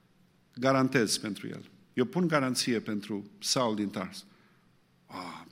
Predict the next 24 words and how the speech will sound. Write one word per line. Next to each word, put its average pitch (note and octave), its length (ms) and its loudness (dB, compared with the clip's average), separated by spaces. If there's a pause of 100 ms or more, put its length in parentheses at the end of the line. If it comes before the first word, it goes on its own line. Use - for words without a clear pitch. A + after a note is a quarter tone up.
(140)
dacă B2+ 220 -2
e A2 40 2
vânzător, G2+ 600 -2
dacă B2 360 -2
ne G#2 120 -2
prinde, G2+ 380 -4
dacă A#2 460 0 (460)
ne A#2 120 0
înșală, G#2 520 2
dacă A#2+ 280 -2
ne A#2+ 140 0
trădează, A2+ 640 0
dacă A2+ 300 -4
e A#2+ 300 2
fals A#2 640 0
tot A2+ 180 -6
ce - 100 -6
se G#2+ 140 -2
întâmplă.” G#2 380 -2 (420)
Și - 140 -6
Barnaba C3 400 0
a - 20 2
zis: A#2+ 220 -2
„Fraților, C3 580 -2